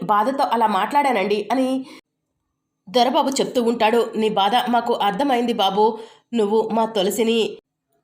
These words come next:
ఎంతగానో అర్థం చేసుకున్నావు, ఎంతగానో ప్రేమ చూపిస్తున్నావు, మా తులసిపై ఉన్న ప్రేమతోనే నువ్వు ఇలా మాట్లాడుతున్నావని మాకు అర్థమైంది అని సేనయ్య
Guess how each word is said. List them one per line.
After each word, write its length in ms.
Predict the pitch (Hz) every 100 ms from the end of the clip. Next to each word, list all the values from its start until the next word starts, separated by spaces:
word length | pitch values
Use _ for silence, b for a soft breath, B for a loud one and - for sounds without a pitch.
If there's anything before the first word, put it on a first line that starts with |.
| _ 240
ఎంతగానో 460 | 233 302 269 254
అర్థం 360 | 233 220 254 294
చేసుకున్నావు, 800 | 226 226 247 220 220 247 220 220 B B
ఎంతగానో 460 | 220 208 269 240 262
ప్రేమ 360 | 262 220 247 294
చూపిస్తున్నావు, 720 | 233 240 220 233 220 220 220 214
మా 120 | 240
తులసిపై 540 | 233 208 220 262 233
ఉన్న 220 | 214 208 220
ప్రేమతోనే 680 | 226 202 269 269 226 254 247
నువ్వు 180 | 247 233
ఇలా 240 | 233 226
మాట్లాడుతున్నావని 800 | 208 196 254 247 247 214 202 240 -
మాకు 240 | 226 220
అర్థమైంది 640 | 190 196 247 254 226 220 233
అని 120 | 254
సేనయ్య 480 | 254 180 214 214